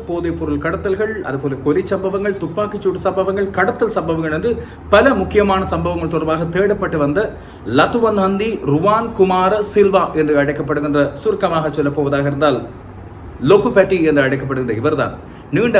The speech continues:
காலமாக தேடப்பட்டு வந்த நிலையில், இன்டர்போல் என்று அழைக்கப்படுகின்ற சர்வதேச போலீஸ் நிறுவனத்துக்கும் இவர் பற்றிய தகவல்கள் பகிரப்பட்டு, அவர்கள் ஐரோப்பிய நாடுகள் மற்றும் இதர நாடுகளில் இது பற்றிய அறிவித்தல்களை கொடுத்திருந்த நிலையில், சிவப்பு எச்சரிக்கை பிறப்பிக்கப்பட்ட ஒருவராக இவர் தேடப்பட்டு வந்திருந்தார்.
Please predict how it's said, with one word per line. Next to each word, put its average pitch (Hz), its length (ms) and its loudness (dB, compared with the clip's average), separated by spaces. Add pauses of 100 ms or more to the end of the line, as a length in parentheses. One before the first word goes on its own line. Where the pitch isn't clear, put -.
காலமாக 151 440 0
தேடப்பட்டு 147 440 0
வந்த 110 160 -4
நிலையில், 123 280 -2 (720)
இன்டர்போல் 208 380 4
என்று 165 140 4
அழைக்கப்படுகின்ற 156 460 2 (100)
சர்வதேச 185 580 2
போலீஸ் 185 260 2
நிறுவனத்துக்கும் 170 600 0
இவர் 151 240 0
பற்றிய 143 200 0 (120)
தகவல்கள் 147 480 0
பகிரப்பட்டு, 123 520 -2
அவர்கள் 151 300 4
ஐரோப்பிய 143 460 2
நாடுகள் 127 320 -2
மற்றும் 143 240 -2
இதர 156 260 0
நாடுகளில் 127 420 0 (260)
இது 170 160 2
பற்றிய 165 240 2
அறிவித்தல்களை 180 500 0
கொடுத்திருந்த 120 460 -2
நிலையில், 101 240 -2 (460)
சிவப்பு 220 460 2
எச்சரிக்கை 180 460 2
பிறப்பிக்கப்பட்ட 156 640 -2
ஒருவராக 139 380 0
இவர் 190 200 0
தேடப்பட்டு 117 380 0
வந்திருந்தார். 85 460 -8